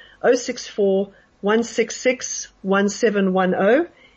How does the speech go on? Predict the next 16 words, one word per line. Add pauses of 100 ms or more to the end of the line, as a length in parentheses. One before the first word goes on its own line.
And
that
is
also
if
you
want
to
book
a
consultation
at
Sunwood
Park
in
Boksburg.